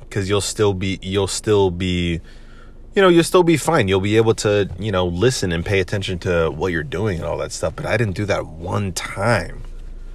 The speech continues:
Not once. Just kept slamming 'em, slamming 'em.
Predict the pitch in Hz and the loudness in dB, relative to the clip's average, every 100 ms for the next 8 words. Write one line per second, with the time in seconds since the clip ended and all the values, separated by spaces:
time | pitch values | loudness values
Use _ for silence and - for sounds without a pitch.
0 | - - - - - - - 95 101 87 | -14 -14 -14 -14 -14 -14 -10 -6 -6 -2
1 | 113 98 - - - - - 90 - - | -2 -2 -4 -6 -8 -12 -10 -8 -8 -8
2 | - 107 - - - 101 104 104 98 82 | -6 -4 -2 -4 -2 -2 -2 -2 -4 -4
3 | 85 - 95 92 92 92 90 90 | -4 -4 -2 -2 -2 -2 -2 -4